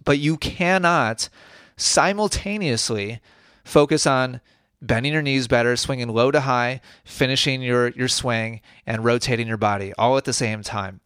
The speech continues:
You can choose one, or you could even jump, you could try to jump very, very quickly from thing to thing within the span of one swing, but you will not be able to consciously focus on doing all of those at the same time.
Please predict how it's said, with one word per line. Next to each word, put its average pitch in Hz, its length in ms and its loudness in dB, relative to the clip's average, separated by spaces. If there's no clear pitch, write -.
You 127 100 -6
can 147 140 -4
choose 175 320 0
one, 135 540 0
or 123 80 2
you 143 180 2
could 160 160 4
even 196 400 -2
jump, 151 320 2
you 127 100 -8
could 139 140 0
try 175 200 4
to 165 100 0
jump 147 320 2
very, 160 580 2
very 165 200 2
quickly 147 340 0
from 143 200 -2
thing 147 260 -2
to 131 60 0
thing 135 280 -2
within 123 420 -2
the 120 400 2
span 127 380 0
of 113 160 -4
one 131 220 0
swing, 113 500 -2
but 131 160 4
you 135 160 0
will 160 300 4
not 160 200 2
be 139 140 2
able 139 200 4
to 127 80 0
consciously 135 520 -4
focus 139 440 0
on 120 100 -2
doing 113 240 -2
all 120 280 2
of 123 100 -2
those 113 420 -4
at 117 160 0
the 117 80 -2
same 107 280 -4
time. 110 400 -6